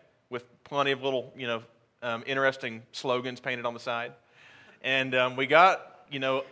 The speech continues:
headed up to Chattanooga 'cause we were gonna stay the night at Casa Grande del Rio. And we stopped for our, one of our first meals as a married couple. And so we stopped at Cracker Barrel,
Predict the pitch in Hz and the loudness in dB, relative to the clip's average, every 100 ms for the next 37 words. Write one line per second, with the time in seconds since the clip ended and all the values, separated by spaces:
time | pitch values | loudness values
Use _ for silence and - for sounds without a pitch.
0 | - 170 180 165 165 - 135 131 - 165 | -4 2 4 6 4 2 -12 -4 4 4
1 | 151 214 180 139 175 143 143 135 - 151 | 6 2 2 -2 -2 -6 -4 -4 0 0
2 | 139 151 135 - 143 - 123 139 131 127 | 2 2 0 -2 -4 -4 -2 0 0 -2
3 | 120 127 165 127 135 - - - _ - | -2 -2 -2 -4 -6 -14 -20 -20 _ -6
4 | 131 139 - 180 190 - 151 135 123 123 | -4 -2 4 6 6 2 4 6 6 2
5 | 135 135 127 117 110 110 - 151 151 - | -2 2 6 6 4 -2 -6 -4 -4 -6
6 | 135 135 120 80 - - - _ _ _ | -6 -4 -4 -6 -12 -14 -18 _ _ _
7 | - - 113 113 104 101 - 107 80 - | -20 -16 -12 -8 -8 -8 -10 -12 -14 -20
8 | _ _ _ - - 107 117 - 127 127 | _ _ _ -20 -14 -10 -8 -4 0 0
9 | 123 143 131 151 - 156 147 120 107 87 | 0 2 0 0 0 0 0 -4 -4 -6